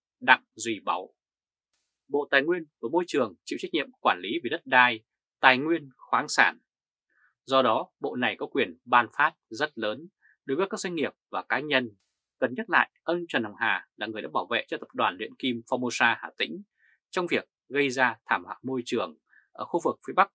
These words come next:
miền Trung vào những năm hai nghìn không trăm mười sáu, khiến cho vùng biển của rất nhiều tỉnh trong nhiều năm không thể sử dụng vì độc hại. Ủy ban Kiểm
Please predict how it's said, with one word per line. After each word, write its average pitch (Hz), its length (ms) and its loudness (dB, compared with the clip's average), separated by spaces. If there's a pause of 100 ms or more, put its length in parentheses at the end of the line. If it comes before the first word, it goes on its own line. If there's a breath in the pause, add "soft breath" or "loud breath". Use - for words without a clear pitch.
miền 110 240 -8
Trung 147 280 -2 (120)
vào - 80 -14
những - 120 -10
năm 139 180 -2
hai 127 160 0
nghìn 98 300 0
không 117 240 -10
trăm 120 180 -2
mười 92 160 -12
sáu, 107 380 -8 (540 soft breath)
khiến - 240 -2
cho - 80 -2
vùng 131 180 -4
biển 120 260 2 (320)
của 110 140 -8
rất 123 140 -4
nhiều 131 280 0
tỉnh 92 220 -2 (380)
trong 165 160 -2
nhiều 123 160 -8
năm 120 260 -2 (420)
không 131 380 -4 (100)
thể - 160 -2 (160)
sử 87 320 -10
dụng 98 200 -10 (320)
vì 127 140 -4
độc 123 160 -4
hại. - 280 -4 (2000)
Ủy 117 140 -4
ban 131 280 4
Kiểm - 140 -6